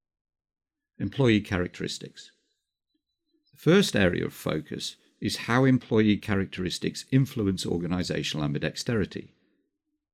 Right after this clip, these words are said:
The first finding was that employees with backgrounds in topics like finance and accounting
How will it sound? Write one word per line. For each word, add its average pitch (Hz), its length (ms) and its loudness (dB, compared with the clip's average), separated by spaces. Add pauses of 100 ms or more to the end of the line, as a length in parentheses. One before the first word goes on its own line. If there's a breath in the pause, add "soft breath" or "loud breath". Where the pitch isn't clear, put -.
The - 80 -18
first 170 400 4
finding - 480 -4 (380 soft breath)
was 98 120 -4
that 101 160 -2
employees 113 720 4
with 98 160 -2
backgrounds 104 520 2
in 90 120 -4
topics - 400 -8
like 85 180 -2
finance 107 640 0
and 82 120 -4
accounting 113 760 -2